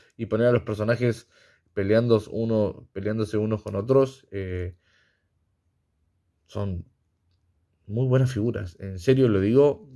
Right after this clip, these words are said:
eh, capaz que otro me dice, "Estás loco, mirá todos los defectos que tiene". Bueno,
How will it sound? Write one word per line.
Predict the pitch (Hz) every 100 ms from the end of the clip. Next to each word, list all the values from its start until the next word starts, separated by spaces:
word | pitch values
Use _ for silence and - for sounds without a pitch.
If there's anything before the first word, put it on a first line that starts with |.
| -
eh, | - - - - 98 - _ - 120
capaz | - 85 92
que | 101
otro | 92 92
me | 87
dice, | -
"Estás | - 90 90
loco, | 95 87 87 87 80
mirá | 82 90
todos | 90 110
los | 90
defectos | 90 95 92 95
que | 90
tiene". | 90 95 -
Bueno, | 92